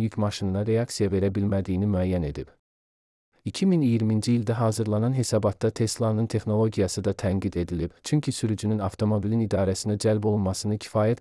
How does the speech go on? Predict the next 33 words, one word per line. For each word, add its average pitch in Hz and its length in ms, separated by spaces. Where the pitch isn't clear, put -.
qədər 98 300
izləmədiyi 95 580
və 107 80
təmin 107 320
etmədiyi 92 460
vurğulanıb. 78 500
Hesabata 131 560
görə 110 240
avtopilot 117 640
sistemi 107 400
sürücüyə 107 400
sükanın 107 460
üzərinə 95 420
əllərini 95 400
geri 104 240
qoyması 95 460
üçün 113 240
nə 120 100
vizual, 98 460
nə 127 80
də 127 80
səsli 104 460
xəbərdarlıq 95 680
göndərməyib. 82 600
Teslanın 139 580
nümayəndəsi 104 720
bu 139 140
razılaşma 113 580
ilə 104 160
bağlı 98 400
şərh 127 300
verməkdən 95 500
imtina 90 400